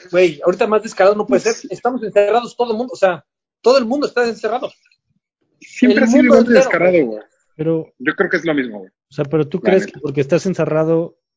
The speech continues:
Speaker 3: te están robando más? No, ahí no estoy entendiendo este argumento.
Speaker 1: No, porque estás encerrado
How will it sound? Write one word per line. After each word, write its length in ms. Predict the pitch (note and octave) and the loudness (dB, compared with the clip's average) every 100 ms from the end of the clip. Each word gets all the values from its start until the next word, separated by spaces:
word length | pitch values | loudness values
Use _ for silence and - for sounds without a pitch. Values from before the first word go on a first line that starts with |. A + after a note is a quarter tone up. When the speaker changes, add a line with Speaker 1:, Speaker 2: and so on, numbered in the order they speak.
| _ _ _ | _ _ _
Speaker 3:
te 80 | C#3 | -8
están 360 | C#3 D3 D3+ D3 | -6 -6 -6 -6
robando 360 | D3 C#3+ C#3+ | -4 -4 -4
más? 240 | D#3+ C#4+ _ | -6 -8 _
No, 200 | - E3 F#3 E3+ F3+ _ D#3+ | -16 -16 -16 -20 -20 _ -8
ahí 100 | D#3 | -6
no 140 | E3+ | -4
estoy 220 | E3+ - | -6 -6
entendiendo 340 | E3+ D#3+ C#3+ D3 | -6 -6 -6 -6
este 120 | C#3+ | -8
argumento. 360 | C3 B2 A#2 - _ _ _ _ _ _ _ _ _ _ _ _ _ _ - | -8 -8 -10 -16 _ _ _ _ _ _ _ _ _ _ _ _ _ _ -4
Speaker 1:
No, 320 | E3+ D#3 C#3+ | -2 -2 -4
porque 200 | - D#3 | -2 -2
estás 220 | F3 A3+ C4 | -2 -2 0
encerrado 540 | B3+ G3+ G3 F#3 F3 | 0 2 2 2 -2